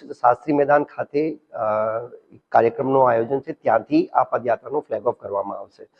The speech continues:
ફરીથી એક વખત હું આણંદના તમામ, અ, લોકોને આ યાત-, પદયાત્રામાં જોડાવા માટે નમ્ર અપીલ કરું.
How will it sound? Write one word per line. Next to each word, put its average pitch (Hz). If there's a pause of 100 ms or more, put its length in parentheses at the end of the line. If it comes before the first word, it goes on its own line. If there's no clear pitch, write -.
(300)
ફરીથી 147
એક 143
વખત 147
હું 131
આણંદના 131
તમામ, 143
અ, 120
લોકોને 123 (340)
આ 123
યાત-, 117
પદયાત્રામાં 123
જોડાવા 113
માટે 110
નમ્ર 107
અપીલ 98
કરું. -